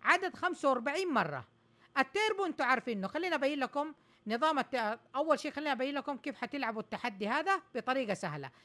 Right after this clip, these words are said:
حاول إنك أنت تدخل اللي هو عرض تعليمي سلس، بعد كده غير خاص،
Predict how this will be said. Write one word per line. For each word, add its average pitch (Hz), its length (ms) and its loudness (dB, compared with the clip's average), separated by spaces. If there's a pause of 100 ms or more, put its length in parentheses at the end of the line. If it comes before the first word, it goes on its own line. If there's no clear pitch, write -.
(180)
حاول 392 360 8
إنك 285 200 0
أنت 285 180 -4
تدخل 311 520 0 (180)
اللي 233 180 0
هو 285 160 2
عرض 262 240 4
تعليمي 254 540 -2
سلس، 160 500 -4 (340)
بعد 311 240 4
كده 302 260 -2
غير 311 400 0
خاص، - 500 -4